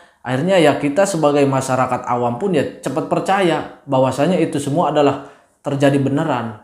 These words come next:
bahwasanya itu bukanlah settingan, bukan rekayasa, bukan juga trik, karena dibumbui oleh ayat-ayat Al-Quran dan dibumbui oleh sholawat.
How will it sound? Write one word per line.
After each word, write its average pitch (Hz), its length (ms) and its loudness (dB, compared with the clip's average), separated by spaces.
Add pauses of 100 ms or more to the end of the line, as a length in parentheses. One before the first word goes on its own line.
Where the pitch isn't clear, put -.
(140)
bahwasanya 139 480 0
itu 175 240 2
bukanlah 135 400 0
settingan, 147 560 0
bukan 120 240 -4
rekayasa, 143 880 0
bukan 123 160 -6
juga 147 320 -2
trik, - 400 2 (240)
karena 175 320 4
dibumbui 160 480 4
oleh 160 480 2
ayat-ayat 143 560 -2
Al-Quran 143 720 0
dan 156 160 2
dibumbui 139 400 0
oleh 131 320 -2
sholawat. 101 640 -6